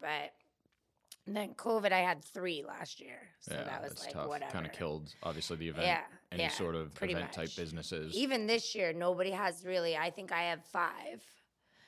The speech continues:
Speaker 1: because no one has, like, everyone's scared to make a plan that's gonna cost them a lot of money.
Speaker 2: Right, of course.
Speaker 1: So, like, I don't wanna do this unless for sure. So, um, so that was kind of a bummer, but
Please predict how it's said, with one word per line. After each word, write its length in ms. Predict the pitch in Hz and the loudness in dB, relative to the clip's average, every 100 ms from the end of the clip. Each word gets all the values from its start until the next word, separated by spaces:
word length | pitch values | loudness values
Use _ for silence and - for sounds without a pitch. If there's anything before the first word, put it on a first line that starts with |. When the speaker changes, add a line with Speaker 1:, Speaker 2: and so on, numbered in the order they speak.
| - | -14
Speaker 1:
because 260 | - 190 185 | 0 2 2
no 140 | 180 | 0
one 160 | 165 170 | 0 0
has, 220 | 160 156 | -2 -2
like, 180 | 170 170 | -2 0
everyone's 320 | 180 175 165 | 0 0 -2
scared 600 | - - 185 160 147 135 - | -6 -2 2 2 2 -4 -10
to 60 | |
make 540 | - 139 139 151 - - _ _ _ _ _ _ - | -8 -8 -8 -12 -16 -20 _ _ _ _ _ _ -10
a 40 | |
plan 600 | - - 214 170 143 147 | -6 0 2 4 2 -2
that's 200 | 151 - | -4 -4
gonna 180 | - 170 | -6 -6
cost 300 | - 165 - | -4 -8 -8
them 140 | 165 | -6
a 40 | 147 | -4
lot 160 | 151 131 | -2 -4
of 100 | 120 | -2
money. 400 | 165 - - 92 | -4 -4 -8 -2
Speaker 2:
Right, 320 | 95 78 73 - | 2 2 0 -6
of 80 | |
course. 400 | - 78 78 - | -6 -4 -4 -4
Speaker 1:
So, 60 | - | -6
like, 120 | 151 | -2
I 80 | 175 | 0
don't 100 | 180 | 0
wanna 180 | 170 165 | -2 -4
do 200 | 185 190 | -2 0
this 240 | 165 165 | 0 0
unless 380 | 180 165 160 - | -2 0 -2 -4
for 220 | - 156 | -6 -4
sure. 520 | - - 160 - - - _ | -4 -2 -2 -2 -6 -16 _
So, 500 | - - 151 151 - - _ - - - - | -20 -6 -4 -2 -6 -12 _ -20 -20 -20 -12
um, 300 | 190 147 151 | -8 -8 -8
so 180 | - 349 | 0 6
that 180 | 370 370 | 8 8
was 220 | 254 196 | 4 2
kind 220 | - 226 | 0 0
of 80 | 196 | 2
a 40 | |
bummer, 360 | 180 190 190 185 | 2 4 4 2
but 200 | 180 | 2